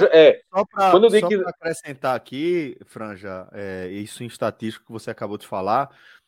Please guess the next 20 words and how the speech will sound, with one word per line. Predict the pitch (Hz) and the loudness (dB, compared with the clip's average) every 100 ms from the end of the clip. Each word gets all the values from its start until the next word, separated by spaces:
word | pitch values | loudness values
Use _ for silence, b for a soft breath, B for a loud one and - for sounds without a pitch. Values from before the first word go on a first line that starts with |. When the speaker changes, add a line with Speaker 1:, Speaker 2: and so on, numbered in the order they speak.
| b _ _ _ | b _ _ _
Speaker 2:
é, | 113 117 117 117 - | -6 -2 -2 -2 -6
o | 147 | -10
Santa, | 139 - 139 143 175 175 165 _ _ _ _ | -10 -8 -6 -6 -4 -4 -4 _ _ _ _
é, | 120 117 110 | -8 -8 -8
vinha | 107 139 147 | -10 -10 -8
de, | 131 135 131 123 117 | -6 -4 -4 -4 -6
de | 104 107 107 101 95 92 _ _ _ _ | -10 -8 -6 -6 -10 -14 _ _ _ _
quatro | - 147 180 180 165 139 127 _ _ | 0 2 2 -2 -4 -4 -10 _ _
rodadas | 117 120 107 107 120 131 120 | -6 -4 -2 0 -2 -4 -10
de | 117 | -10
invencibilidade, | 110 113 - 113 110 101 101 117 156 185 | -10 -12 -14 -12 -12 -6 -2 -2 -2 -8
né, | 127 127 | -10 -12
tendo | 131 135 | -12 -14
vencido | 131 143 131 - 127 120 120 110 104 _ _ _ | -12 -14 -14 -12 -10 -8 -8 -8 -12 _ _ _
C | - - | -12 0
S | 143 139 - 127 | 0 0 -4 -2
E | 113 107 107 _ _ _ _ _ | 0 -2 -6 _ _ _ _ _
e | 120 | -16
Sergipe, | 113 170 143 110 113 139 - 220 220 _ - | -6 -2 -2 -4 -6 -6 -8 -16 -18 _ -16
né, | 107 117 | -14 -14